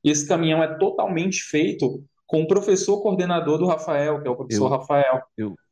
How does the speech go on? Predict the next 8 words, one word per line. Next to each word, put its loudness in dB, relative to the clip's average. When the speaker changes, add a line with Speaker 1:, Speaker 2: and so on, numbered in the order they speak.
Speaker 2:
que -6
é -2
também -2
Rafael, -4
Rafael 0
Lopes, 4
dessa 0
vez. -4